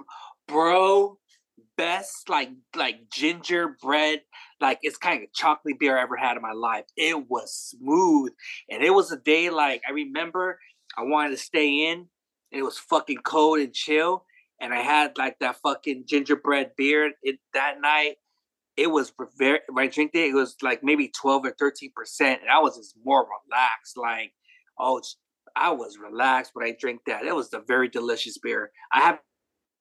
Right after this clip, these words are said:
seen those in a very long time. That right there, that, that hol-, that, uh,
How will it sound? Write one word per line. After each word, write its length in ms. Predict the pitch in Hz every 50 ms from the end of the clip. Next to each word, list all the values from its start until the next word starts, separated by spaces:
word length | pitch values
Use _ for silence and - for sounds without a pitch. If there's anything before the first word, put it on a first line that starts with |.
| _ - 156 -
seen 140 | - 165 139
those 180 | 139 139 131 135
in 100 | 127 107
a 100 | 107 104 104 113
very 240 | 123 131 127 123
long 180 | 123 120 113 117
time. 320 | - 139 131 120 110 107 _ - - - - _ _ -
That 240 | - 147 151 160 - 147
right 160 | 156 160 160 -
there, 240 | 196 160 135 - - _ -
that, 220 | 151 139 131 - _ _
that 140 | 151 139 127
hol-, 180 | 139 151 160 151
that, 160 | 151 143 139 135
uh, 220 | 135 127 123